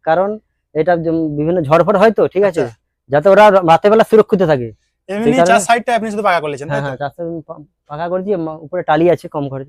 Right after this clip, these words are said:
Speaker 1: টালিটা
Speaker 2: আচ্ছা,
Speaker 1: আছে।
Speaker 2: টালি আছে।
Speaker 1: টালি আছে।
Speaker 2: আচ্ছা। ওইটা, এটা কেমন খরচা হয়েছে?
Speaker 1: ওটা সত্তর হাজার টাকার মতো লেগেছে এটা।
Speaker 2: সত্তর হাজার টাকা।
Speaker 1: সত্তর হাজার।
Speaker 2: এটা কি আপনি একবারেই করছেন না?
Speaker 1: এটা একবারে করছি, কা-
Speaker 2: একবারে। আচ্ছা, আপনার যে টোটাল সেটটা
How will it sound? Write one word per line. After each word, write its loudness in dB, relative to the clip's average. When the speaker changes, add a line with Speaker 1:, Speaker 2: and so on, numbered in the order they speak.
Speaker 1:
টালিটা -12
Speaker 2:
আচ্ছা, -10
Speaker 1:
আছে। -16
Speaker 2:
টালি -8
আছে। -20
Speaker 1:
টালি -12
আছে। -20
Speaker 2:
আচ্ছা। -20
ওইটা, -4
এটা -4
কেমন -10
খরচা -10
হয়েছে? -10
Speaker 1:
ওটা -8
সত্তর -10
হাজার -8
টাকার -10
মতো -14
লেগেছে -14
এটা। -20
Speaker 2:
সত্তর -18
হাজার -12
টাকা। -20
Speaker 1:
সত্তর -20
হাজার। -12
Speaker 2:
এটা -2
কি -4
আপনি -2
একবারেই -2
করছেন -6
না? -10
Speaker 1:
এটা -4
একবারে -2
করছি, -12
কা- -20
Speaker 2:
একবারে। -14
আচ্ছা, -6
আপনার -6
যে -2
টোটাল 0
সেটটা -4